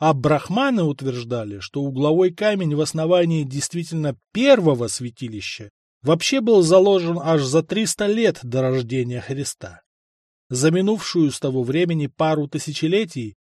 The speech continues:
дом бога не раз разоряли и рушили иноземные захватчики и соседние раджи. Затем местные владыки и жрецы всё восстанавливали,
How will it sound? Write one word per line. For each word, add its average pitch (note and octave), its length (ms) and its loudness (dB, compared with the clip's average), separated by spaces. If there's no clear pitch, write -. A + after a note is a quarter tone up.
дом E3+ 320 6
бога F#3 340 4
не F3 140 2
раз G3+ 340 2
разоряли C#3 760 2
и D3 80 2
рушили F3 520 0
иноземные D#3+ 560 0
захватчики C#3+ 840 -4
и C#3 80 -8
соседние C#3+ 600 -2
раджи. B2+ 500 -4
Затем C4+ 420 2
местные A#3 380 0
владыки G#3 540 -2
и E3 80 6
жрецы F3 500 -2
всё A#3+ 280 -4
восстанавливали, C3+ 1000 -2